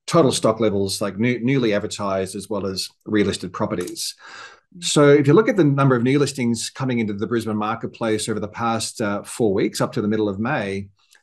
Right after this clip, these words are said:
Speaker 1: it's about twenty-six percent below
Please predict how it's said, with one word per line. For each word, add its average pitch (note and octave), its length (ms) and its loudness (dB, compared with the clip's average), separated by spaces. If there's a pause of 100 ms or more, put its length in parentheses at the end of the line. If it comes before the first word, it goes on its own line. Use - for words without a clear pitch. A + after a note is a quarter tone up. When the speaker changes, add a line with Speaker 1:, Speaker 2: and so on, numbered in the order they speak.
(340)
Speaker 1:
it's C#3 200 -2
about D#3 300 0
twenty-six C#3+ 580 2
percent A2+ 500 -2
below G#2 600 0